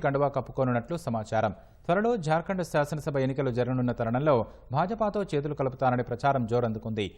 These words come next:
తాజాగా సోరెన్ తన ఎక్స్ ఖాతా నుంచి జేఎంఎం పేరును తొలగించారు. దీంతో ఆయన పార్టీ మారడం ఖాయమే అనే అనుమానాలు మరింత బలపడ్డాయి. ఆరుగురు పార్టీ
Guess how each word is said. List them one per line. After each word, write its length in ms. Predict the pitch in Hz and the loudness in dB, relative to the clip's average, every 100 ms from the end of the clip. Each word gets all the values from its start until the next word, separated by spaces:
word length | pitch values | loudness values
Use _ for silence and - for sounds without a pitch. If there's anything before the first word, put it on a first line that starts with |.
| - - | -14 -4
తాజాగా 360 | 113 117 117 220 233 - - | -2 0 4 2 0 -14 -4
సోరెన్ 280 | 190 214 240 180 | -2 0 0 0
తన 120 | 165 135 | 0 0
ఎక్స్ 160 | 131 165 | -6 -6
ఖాతా 240 | 151 139 147 | -4 2 2
నుంచి 300 | 131 - 151 147 113 | 0 -2 -2 -2 0
జేఎంఎం 380 | 131 131 127 117 127 | 0 2 0 0 0
పేరును 240 | 127 156 120 | -2 -2 -2
తొలగించారు. 560 | 113 110 - 113 104 - - 113 | -2 -4 2 2 2 -2 -8 -4
దీంతో 240 | 117 139 104 - - 139 | 4 4 4 0 -2 4
ఆయన 160 | 151 151 - | 6 4 2
పార్టీ 260 | 156 190 233 202 | 0 0 -2 2
మారడం 260 | 156 156 139 | 2 2 0
ఖాయమే 300 | 139 127 135 120 | 0 2 0 0
అనే 100 | 127 117 | 0 0
అనుమానాలు 400 | 123 123 135 170 123 | 0 2 2 2 0
మరింత 220 | 123 120 110 | 0 0 -2
బలపడ్డాయి. 500 | 104 107 104 107 101 - - - 143 | -2 -4 0 0 0 -8 -14 0 2
ఆరుగురు 280 | 190 190 180 | 4 0 2
పార్టీ 260 | 180 196 | 2 0